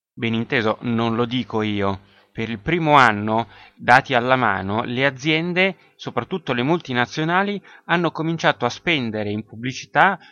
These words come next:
più sull'online, più sui social network come Facebook ed Instagram,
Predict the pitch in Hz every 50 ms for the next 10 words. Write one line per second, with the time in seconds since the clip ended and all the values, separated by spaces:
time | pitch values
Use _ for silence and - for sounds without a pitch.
0 | _ _ _ - 240 262 220 - - 180 156 143 135 135 131 127 123 113 107 98
1 | 98 95 98 98 101 101 87 - _ - 190 214 196 - - 143 123 - 147 123
2 | - - 127 120 127 135 139 123 - 117 113 101 - - - - 117 113 113 107
3 | - - 147 147 135 120 104 110 104 - - 123 113 131 175 180 - - - -
4 | 185 175 190 202 202 196 170